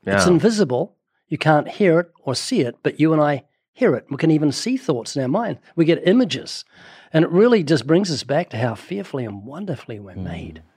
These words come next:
Speaker 2: Seriously. I mean, the whole realm of being able to reason, to think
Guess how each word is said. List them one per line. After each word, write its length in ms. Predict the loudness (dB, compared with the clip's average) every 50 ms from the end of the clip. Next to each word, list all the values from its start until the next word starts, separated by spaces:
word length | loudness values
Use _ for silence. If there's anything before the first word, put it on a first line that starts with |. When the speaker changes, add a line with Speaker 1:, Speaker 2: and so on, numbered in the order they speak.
| _
Speaker 2:
Seriously. 880 | _ -20 -20 -20 -16 -12 -10 -8 -8 -8 -10 -12 -12 -12 -10 -12 -12 -14 _ _ -20 -20 -20 -20 _ _ _
I 80 | -2 0
mean, 300 | 0 0 0 -2 -4 -6 _ _ _ _ _ _ -2
the 80 | -2
whole 360 | 2 4 4 6 6 6 4 4
realm 520 | 4 4 6 6 6 6 6 4 2 -2 -6 -10 -14 -16 -14 -6 0
of 300 | 2 4 4 2 2 0
being 180 | 0 0 2 2
able 300 | 2 2 2 2 2 0
to 540 | -2 -2 -2 0 0 2 2 2 0 0 -4 -8 _ _ _ _ _ _ _ _ _ _ _ _ -6
reason, 880 | -2 0 2 2 4 2 2 2 2 2 2 0 0 -4 -8 -10 -14 _ _ _ _
to 120 | -10 -10 -10
think 760 | -10 -6 -2 2 2 4 4 2 0 -4 _ -20 -20 -20 -20